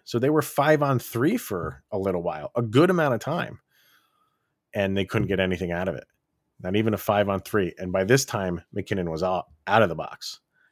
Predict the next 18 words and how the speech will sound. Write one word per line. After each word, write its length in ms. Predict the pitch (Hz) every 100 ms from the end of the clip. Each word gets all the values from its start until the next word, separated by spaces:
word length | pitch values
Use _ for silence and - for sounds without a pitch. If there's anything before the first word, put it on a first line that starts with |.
| _ _ _ _ _
So, 440 | - - 123 104 98
yeah, 480 | 82 101 92 78 -
it's 280 | 113 101 -
like, 340 | 98 95 - _
it's 180 | 117 -
still 480 | - 131 127 123 120
not 380 | 113 107 104
where 200 | 104 101
it 100 | 101
needs 280 | 95 95 82
to 80 | -
be. 300 | 73 76 - _ _ -
And, 720 | 92 85 85 85 82 85 82 -
you 140 | 92
know, 120 | 80 76
you 200 | 85 92
got 220 | 101 101
one, 420 | 101 98 92